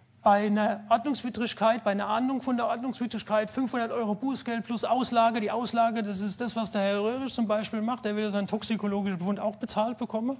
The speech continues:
Ja, die sind dann da dabei. Ähm, gliedert sich dann bei wiederholten Auffälligkeiten,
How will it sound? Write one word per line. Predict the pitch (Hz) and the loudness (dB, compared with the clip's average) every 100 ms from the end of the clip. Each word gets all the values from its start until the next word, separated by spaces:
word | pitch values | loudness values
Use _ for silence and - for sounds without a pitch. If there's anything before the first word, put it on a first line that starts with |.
| - _ - - - - | -10 _ -20 -20 -20 -6
Ja, | 185 220 220 | -2 -2 -2
die | 208 175 160 - - - - | -2 -2 -4 -12 -20 -20 -8
sind | - 233 | 0 4
dann | 233 | 6
da | 226 | 6
dabei. | 226 214 226 254 262 - - - - | 6 4 2 0 -4 -12 -20 -14 -2
Ähm, | 214 202 202 - - - - - - _ _ _ _ - - - - - - | 0 2 0 -4 -12 -20 -20 -20 -20 _ _ _ _ -20 -20 -20 -18 -16 -2
gliedert | 262 277 226 | 0 2 0
sich | 226 | 0
dann | 247 226 | 2 2
bei | 214 202 | 2 2
wiederholten | 220 208 226 254 247 | 2 2 0 -2 -2
Auffälligkeiten, | 240 233 220 220 - 175 202 196 196 202 | -2 -2 0 0 -2 -2 -2 -2 -2 -2